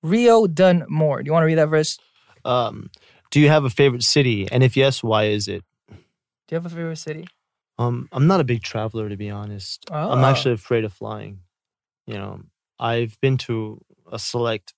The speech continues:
Speaker 2: handful of cities, and I've not, I've not really had the opportunity to travel a lot. So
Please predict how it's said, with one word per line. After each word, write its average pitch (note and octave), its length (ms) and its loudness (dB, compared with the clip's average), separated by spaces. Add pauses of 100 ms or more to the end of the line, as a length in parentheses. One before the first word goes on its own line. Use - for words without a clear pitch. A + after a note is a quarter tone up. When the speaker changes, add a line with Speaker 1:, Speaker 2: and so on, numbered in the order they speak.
(120)
Speaker 2:
handful A#2+ 460 -8
of G2 80 -8
cities, C#3 560 -8 (680)
and G#2+ 340 -18
I've A2 220 -8
not, A2 300 -2
I've G#2 160 -6
not G2+ 220 -6 (100)
really A2 200 -2
had A2 180 -6
the A#2 80 -2
opportunity A2+ 680 -4 (160)
to G2+ 320 -8
travel A#2 420 -2
a C3 120 0
lot. C#3 260 -6 (100)
So G#2+ 460 -6